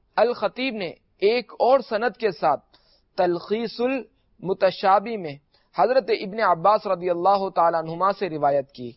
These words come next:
کہ اگر آپ صلی اللہ تعالیٰ علیہ وآلہ وسلم کی امت کا ایک شخص بھی دوزخ میں ہو تو سیدنا محمد صلی اللہ تعالیٰ علیہ وآلہ وسلم راضی نہیں ہوں گے۔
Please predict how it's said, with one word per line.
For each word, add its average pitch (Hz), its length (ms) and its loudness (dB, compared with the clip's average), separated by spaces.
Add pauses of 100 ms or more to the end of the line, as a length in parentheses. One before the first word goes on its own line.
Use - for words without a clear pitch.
(560)
کہ 226 300 0
اگر 196 340 2 (760)
آپ 185 260 4
صلی 185 200 -2
اللہ 190 380 2
تعالیٰ 175 400 2
علیہ 175 380 -4
وآلہ 170 560 -2
وسلم 175 560 -2
کی 226 240 -8 (180)
امت 190 460 -2
کا 180 200 0 (420)
ایک 285 320 -4
شخص 285 380 0
بھی 254 140 -6
دوزخ 190 520 0
میں 202 180 -2
ہو 208 300 6 (380)
تو 214 100 0
سیدنا 208 680 0
محمد 196 600 -2 (300)
صلی 233 180 2
اللہ 208 460 4
تعالیٰ 180 440 2
علیہ 175 320 -4
وآلہ 170 560 0
وسلم 160 560 -10
راضی 147 440 -4
نہیں 147 400 -10
ہوں 139 340 -12
گے۔ 117 320 -14